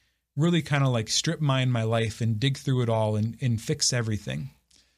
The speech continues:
That's really not the way this works. Even if you think you got it all, you probably don't.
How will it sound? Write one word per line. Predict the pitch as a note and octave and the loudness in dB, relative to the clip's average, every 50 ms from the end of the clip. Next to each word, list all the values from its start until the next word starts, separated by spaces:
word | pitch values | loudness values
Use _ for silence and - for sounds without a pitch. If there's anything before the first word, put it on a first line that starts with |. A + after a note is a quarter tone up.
| _ _ _ _ _ _ - | _ _ _ _ _ _ -8
That's | - E3 E3+ E3+ - F#3 | -4 -4 -2 -2 -2 -2
really | F3+ F3+ F#3+ F#3+ F#3+ F3+ | 0 2 2 4 4 4
not | E3+ E3 D3+ C#3+ - | 4 4 2 2 2
the | D3+ C3+ | 4 4
way | C#3 C#3 C3 | 4 4 4
this | A#2+ A#2+ - - - | 4 4 2 2 0
works. | C3 B2+ A2+ - - F3+ - D#3 | -4 -8 -8 -6 -4 -4 0 2
Even | G3+ A3 A#3+ C4 | 2 2 2 0
if | B3 - G3+ | 0 2 2
you | D#3 | 2
think | - E3 E3+ E3 - | 2 2 2 4 4
you | F#3+ | 4
got | D#3+ D#3+ D3+ C#3+ C3+ | 4 4 4 4 4
it | C#3 | 4
all, | C#3 D3 D3+ | 4 4 4
you | C#3+ B2+ | 2 2
probably | - - C3 B2 A#2+ A#2 A2+ | 2 2 2 2 2 2 0
don't. | G#2+ G#2+ A2 A2+ - - | 2 0 0 -2 -4 -8